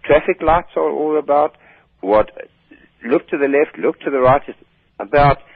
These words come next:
these people are just walking on the roads as if they own the road, and the, the poor old driver who is looking out for other cars, other pedestrians, hits them.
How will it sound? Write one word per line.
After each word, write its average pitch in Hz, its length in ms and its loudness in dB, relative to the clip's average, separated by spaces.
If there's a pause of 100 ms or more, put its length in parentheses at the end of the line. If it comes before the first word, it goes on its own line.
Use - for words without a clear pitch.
(100)
these 110 220 -10
people 147 360 -6 (140)
are 98 140 0
just 170 260 -4 (120)
walking 170 640 -4 (320)
on 170 180 -2
the 214 120 0
roads 139 440 4 (1200)
as 123 60 2 (160)
if 220 60 -4 (160)
they 160 100 6 (200)
own 233 160 2
the 262 200 2
road, 123 200 4 (280)
and 127 280 -10 (140)
the, 101 160 -4 (120)
the 98 80 -10 (100)
poor 190 160 2 (100)
old 151 140 2 (480)
driver 165 400 4 (100)
who 131 140 -2
is 107 80 -2 (160)
looking 180 260 -2
out 165 240 -2
for 120 180 -2
other 127 220 0 (120)
cars, 123 260 2 (180)
other 202 120 -2
pedestrians, 117 680 -6 (340)
hits - 300 -10
them. 69 160 -6